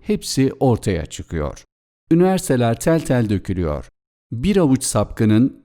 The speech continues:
"Siz ne mantıksınız ya? Aklınız fikriniz belden aşağıya. Siz hiç normal düşünmez misiniz?" söyleminin aslında hangi ahlaksızlıkları örttüğü gerçeğini uzaktan eğitim sırasındaki rezaletlerle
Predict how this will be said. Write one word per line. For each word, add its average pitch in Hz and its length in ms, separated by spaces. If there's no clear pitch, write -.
"Siz 156 300
ne 180 80
mantıksınız 107 840
ya? 71 320
Aklınız 180 540
fikriniz 120 560
belden 139 340
aşağıya. 85 720
Siz 196 320
hiç 202 200
normal 143 420
düşünmez 151 460
misiniz?" 117 440
söyleminin 107 760
aslında 175 540
hangi 180 260
ahlaksızlıkları 120 880
örttüğü 143 440
gerçeğini 117 760
uzaktan 170 460
eğitim 135 300
sırasındaki 110 600
rezaletlerle 120 1120